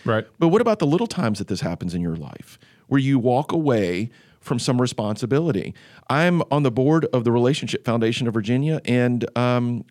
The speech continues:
Speaker 2: one of the things that we are out to do is to exterminate missing fathers, right? Because dads don't take responsibility in, in their life. That's pity. It's like, "I'm not meant to be a dad," so they run away from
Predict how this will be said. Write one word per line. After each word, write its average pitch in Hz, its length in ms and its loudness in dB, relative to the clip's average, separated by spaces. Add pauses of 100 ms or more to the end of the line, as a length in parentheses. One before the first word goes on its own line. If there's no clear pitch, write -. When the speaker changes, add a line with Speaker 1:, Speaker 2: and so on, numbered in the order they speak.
(100)
Speaker 2:
one 127 220 -2
of 139 80 -2
the 131 60 -2
things 131 220 -2
that 127 80 0
we 135 180 2
are 135 120 2 (100)
out 120 200 -2
to 127 100 -2
do 135 380 2
is 117 220 2
to 123 460 0
exterminate 131 760 -2 (400)
missing 143 340 2
fathers, - 600 -4 (440)
right? 151 280 0
Because 131 280 0
dads 135 420 0
don't 139 380 0
take 135 220 -2
responsibility 131 960 -2 (140)
in, 135 260 -2
in 139 160 0
their 147 120 2
life. 170 500 -6 (260)
That's - 180 -2
pity. - 520 -2 (200)
It's - 120 -4
like, 180 180 0
"I'm 151 120 0
not 175 180 2
meant 165 180 0
to 165 80 -4
be 160 140 2
a 151 40 0
dad," - 300 -4
so - 80 -4
they 131 100 2
run 135 200 0
away 151 220 -4
from - 280 -10